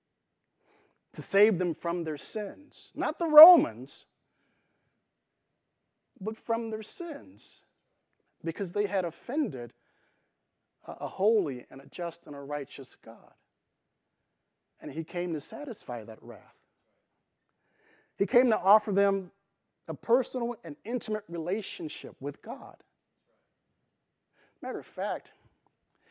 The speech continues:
we have today, if you belong to Jesus Christ, we have the very same relationship with God that Adam had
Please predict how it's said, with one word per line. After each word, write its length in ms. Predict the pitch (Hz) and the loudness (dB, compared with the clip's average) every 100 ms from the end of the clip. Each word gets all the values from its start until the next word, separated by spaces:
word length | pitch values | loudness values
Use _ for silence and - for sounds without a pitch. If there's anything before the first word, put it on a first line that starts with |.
| - _ | -20 _
we 300 | 170 190 233 233 | -6 -4 -4 -6
have 300 | 143 117 117 | -8 -8 -8
today, 420 | - 131 131 113 104 | -14 -14 -12 -12 -12
if 140 | - | -12
you 100 | 160 | -8
belong 300 | 208 233 233 | -8 -6 -6
to 80 | 208 | -8
Jesus 400 | 170 175 151 147 | -8 -10 -10 -14
Christ, 400 | - - - - _ _ _ _ _ _ _ - | -16 -20 -20 -20 _ _ _ _ _ _ _ -12
we 340 | 165 233 277 | -2 2 2
have 380 | 196 196 185 170 | 2 2 4 2
the 100 | 139 | -6
very 480 | 139 185 240 240 254 | -4 2 4 4 2
same 440 | - 208 208 208 | -2 0 2 2
relationship 840 | 190 156 175 202 - 214 - 190 185 | 0 0 0 -2 -4 -10 -6 -6 -6
with 280 | 160 151 - | -6 -8 -6
God 440 | 180 165 127 120 - _ _ _ _ _ - | -2 -2 -2 -4 -10 _ _ _ _ _ -6
that 180 | 156 - | -6 -4
Adam 320 | 156 185 226 | 0 4 4
had 360 | 170 127 123 | 0 -4 -6